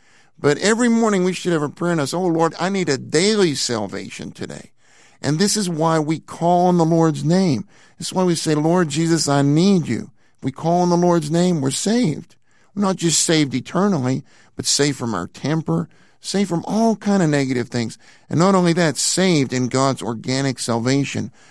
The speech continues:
so that not only do we have him as life, but we have him as life abundantly, dispensed into our mind, will, and emotion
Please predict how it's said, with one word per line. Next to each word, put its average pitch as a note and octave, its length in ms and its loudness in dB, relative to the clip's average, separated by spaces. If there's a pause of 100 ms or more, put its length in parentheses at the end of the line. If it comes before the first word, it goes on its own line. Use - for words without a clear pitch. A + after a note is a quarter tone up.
(160)
so D3 280 2
that C#3 220 2
not D#3 220 2
only F3 200 4
do D3+ 140 4
we C#3+ 140 4
have D3+ 200 6
him C#3+ 140 4
as B2+ 160 2
life, D#3 540 2 (600)
but B2 120 -4
we B2 200 -2
have B2+ 200 0
him B2 120 -2
as A2 200 -4
life A#2 440 -2 (100)
abundantly, B2+ 920 0 (400)
dispensed - 680 -2
into C3+ 220 0
our B2 160 2
mind, C#3 640 0 (260)
will, C3 600 4
and A2+ 120 -4
emotion A#2 640 0